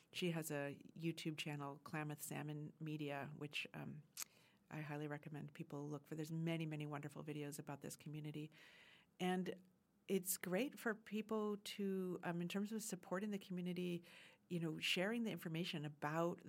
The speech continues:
the ongoing reality of Indigenous, that Indigenous fire science is relevant today, whether it's in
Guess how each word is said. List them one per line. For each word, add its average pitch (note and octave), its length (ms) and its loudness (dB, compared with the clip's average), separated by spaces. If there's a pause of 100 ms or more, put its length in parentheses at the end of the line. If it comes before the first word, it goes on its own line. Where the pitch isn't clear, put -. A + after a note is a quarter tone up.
the D3+ 300 6 (560)
ongoing A3 520 4
reality D#3 640 2
of D#3+ 120 -2
Indigenous, F3 720 0 (400)
that E3+ 80 0
Indigenous A3+ 600 4
fire G3 260 2
science F3+ 320 0
is D#3+ 120 -2 (100)
relevant D#3 420 0
today, C3+ 500 -2 (340)
whether F3 280 4
it's E3 160 2
in D#3+ 160 2